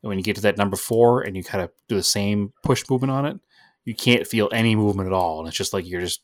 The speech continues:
you're fighting against, you know, one solid, it's one solid piece. So we're like, "Well, it's clearly number four."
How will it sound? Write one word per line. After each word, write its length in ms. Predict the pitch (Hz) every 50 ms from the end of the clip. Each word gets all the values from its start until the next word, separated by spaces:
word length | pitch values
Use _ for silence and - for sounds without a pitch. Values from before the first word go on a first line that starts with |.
| _ _
you're 160 | _ 151 110 95
fighting 340 | - - 113 104 104 104
against, 560 | 101 92 98 95 90 - - - - - - _ _ _ _ _ - - - - - _ _ _ _
you 60 | 104
know, 80 | 95 85
one 220 | 82 92 95 95
solid, 420 | - - 98 87 82 80 78 98 _
it's 100 | _ -
one 100 | 101 85
solid 280 | - 98 87 82 85 -
piece. 400 | - 87 - - - - - - _ _ _ _ _ _ _ _ _ _
So 140 | - - 104
we're 80 | 90
like, 100 | 87 87
"Well, 240 | 104 113 120 117 - -
it's 120 | 110 -
clearly 400 | - - - - 113 104 104 98
number 260 | 92 87 85 82 87
four." 400 | - - - - 50 - 110 -